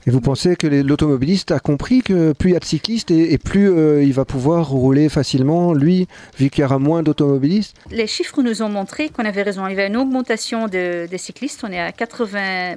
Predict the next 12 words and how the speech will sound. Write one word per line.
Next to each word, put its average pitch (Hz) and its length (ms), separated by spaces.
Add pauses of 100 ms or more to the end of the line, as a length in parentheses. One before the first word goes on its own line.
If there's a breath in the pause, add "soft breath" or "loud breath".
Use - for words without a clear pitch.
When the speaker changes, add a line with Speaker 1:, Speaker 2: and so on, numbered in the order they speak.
Speaker 2:
pour - 120
cent 208 220
des 190 100
cyclistes - 400
en 185 80
plus - 340
que, 165 360 (120)
que 160 320
l'année 170 240
précédente. 226 640 (440 loud breath)
Et 175 60
le, 175 280